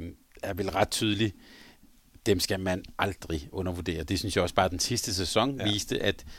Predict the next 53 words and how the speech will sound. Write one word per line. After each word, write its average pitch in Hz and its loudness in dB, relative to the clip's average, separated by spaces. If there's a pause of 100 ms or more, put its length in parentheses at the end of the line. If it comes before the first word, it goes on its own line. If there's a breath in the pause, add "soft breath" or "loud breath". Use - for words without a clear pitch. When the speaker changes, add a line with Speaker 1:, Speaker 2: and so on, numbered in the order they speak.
Speaker 1:
nå 180 6
ja, 85 4
okay, 92 0
så 139 4
er 143 8
det 113 2
faktisk 107 8
dem, 117 2
der 117 4
nu 110 2
mester 98 0
<laughs> 127 -6
til 127 2
Speaker 2:
Ja. 113 4
Speaker 1:
sidst. 101 -2
Speaker 2:
Ja, 95 2
Speaker 1:
Øhm, 92 -2 (160 loud breath)
Speaker 2:
præcis. 90 -8
Speaker 1:
og 98 -2
det 107 4
kan 107 8
nemt 104 2
gå 104 6
hen 95 6
og 95 2
blive 90 -4
sådan 92 0
en 87 -4
sæson, 90 -2
og 85 2 (320 loud breath)
måske 117 4
også 110 2
i - -4
Champions 101 2
League. 98 2 (160)
Det, 95 -2
de 95 -4
skal 101 2
nok 110 6
være 92 6
der 98 4
til - -4
sidst. - -8
Det, 85 -6
det 101 -2
tror 104 -2
jeg, 95 0
vi 85 -6
kan 85 -4
være 82 0
ret 85 0
sikre - -6
på. 78 -4